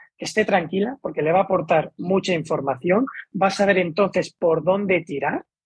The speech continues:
¿vale? ¿Qué cosas puede hacer? Porque después de una evaluación se da una ristra de orientaciones.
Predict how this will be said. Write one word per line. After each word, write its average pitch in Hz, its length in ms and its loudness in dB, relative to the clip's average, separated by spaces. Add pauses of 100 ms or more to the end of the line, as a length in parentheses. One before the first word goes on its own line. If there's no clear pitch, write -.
(160)
¿vale? 196 240 2
¿Qué 208 280 -2 (100)
cosas 214 400 -2
puede 185 160 2
hacer? 208 180 -6
Porque 175 160 -2
después 165 180 -4
de 175 40 -2
una 180 100 2
evaluación 165 500 0 (260)
se 175 180 0
da 160 100 4
una 147 320 4
ristra 156 720 -2 (320)
de 165 160 0
orientaciones. 160 840 0